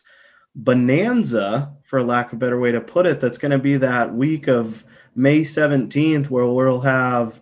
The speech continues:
baseball, soccer, and track and field all going on. Um, but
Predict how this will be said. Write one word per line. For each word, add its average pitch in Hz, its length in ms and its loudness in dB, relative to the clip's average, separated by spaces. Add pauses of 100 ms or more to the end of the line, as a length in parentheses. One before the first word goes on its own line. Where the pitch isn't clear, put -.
baseball, 170 600 0
soccer, 175 800 -2
and 185 300 0
track 185 380 -8
and 147 200 -2
field 143 640 2 (500)
all 170 320 2
going 160 340 2
on. 135 560 2 (260)
Um, 117 760 0 (120)
but 123 360 0